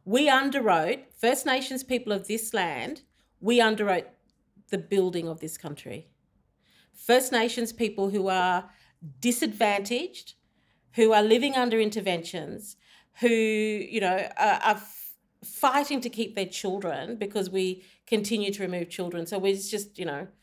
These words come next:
another removal process. Um, same shit, different day, right? So understand the value alone of the land. So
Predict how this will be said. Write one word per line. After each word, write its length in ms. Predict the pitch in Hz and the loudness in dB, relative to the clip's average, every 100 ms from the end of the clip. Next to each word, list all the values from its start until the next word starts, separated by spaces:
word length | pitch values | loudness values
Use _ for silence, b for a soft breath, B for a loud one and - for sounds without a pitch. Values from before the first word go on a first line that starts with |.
| b b b | b b b
another 800 | - 190 190 190 180 175 170 156 - | 0 0 2 2 2 2 0 0 -6
removal 460 | - 175 175 175 175 | -6 -2 -2 -2 -6
process. 760 | 180 160 151 - - 240 - - b b b b | -6 -8 -6 -10 -10 -12 -14 -18 b b b b
Um, 520 | 202 196 196 185 - _ _ _ _ _ _ _ _ _ _ _ _ _ _ _ | 0 2 0 -2 -10 _ _ _ _ _ _ _ _ _ _ _ _ _ _ _
same 200 | - 247 | -4 -2
shit, 260 | 226 247 - | -2 -8 -8
different 260 | 220 175 | -8 -6
day, 200 | 180 214 | -4 -4
right? 300 | 165 190 262 254 _ _ _ _ _ _ _ _ _ _ b b b b | -4 -6 -8 -14 _ _ _ _ _ _ _ _ _ _ b b b b
So 300 | - 262 - | 0 2 4
understand 540 | 247 277 302 - 277 247 | 4 4 0 2 2 2
the 60 | |
value 760 | 190 - - 180 202 214 294 330 - | -4 -2 4 4 4 -2 -4 -4 -2
alone 600 | 185 170 170 170 208 349 440 - _ _ _ - | -2 0 -2 -2 -4 -4 -8 -12 _ _ _ -6
of 160 | 165 | -4
the 80 | 170 | -2
land. 520 | 160 156 139 131 - _ _ _ _ _ _ _ b b b b | -2 -4 -8 -14 -18 _ _ _ _ _ _ _ b b b b
So 540 | - 208 196 196 202 | 0 2 4 2 0